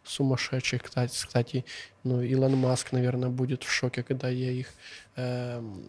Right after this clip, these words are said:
презентую. Э, я уверен, что вот эту вот надбавку сделал не я. Это мне добавил Бог. Я ему позволил это сделать.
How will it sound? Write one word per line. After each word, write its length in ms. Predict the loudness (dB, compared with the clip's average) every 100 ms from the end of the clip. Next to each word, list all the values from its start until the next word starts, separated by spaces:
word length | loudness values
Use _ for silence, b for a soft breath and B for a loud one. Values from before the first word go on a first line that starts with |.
| -14 -4 2
презентую. 580 | 4 4 2 0 -2 -4 B B B B B _ _ _ -20 _ -18 -18 -6
Э, 160 | -2 -2 4
я 200 | 6 8
уверен, 280 | 8 6
что 200 | 6 6
вот 180 | 4 4 0
эту 240 | 2 4
вот 200 | 4 4
надбавку 560 | 2 4 6 6 4 0
сделал 440 | 6 8 10 8
не 200 | 6 4
я. 240 | 2 0 -12 _ _ _ _ _ _ _ -20 -20 _ _
Это 100 | 2
мне 160 | 4 6
добавил 420 | 4 4 4 2
Бог. 340 | -2 -8 -12 -20 _ _ _ _ 4
Я 80 | 6
ему 160 | 6
позволил 460 | 6 6 6 6 4
это 160 | 2 0
сделать. 480 | 0 -2 -4 -12